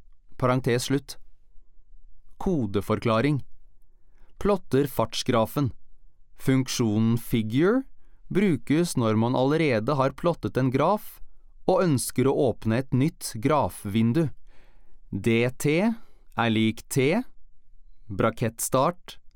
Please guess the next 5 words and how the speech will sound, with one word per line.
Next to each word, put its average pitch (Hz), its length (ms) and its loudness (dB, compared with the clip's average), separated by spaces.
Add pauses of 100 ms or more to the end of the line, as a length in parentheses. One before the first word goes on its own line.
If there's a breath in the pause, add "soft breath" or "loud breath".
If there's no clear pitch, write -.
(300)
N 175 460 4 (100)
minus 110 540 4 (100)
en, 170 460 2 (640)
brakett 113 480 0
slutt, - 460 -2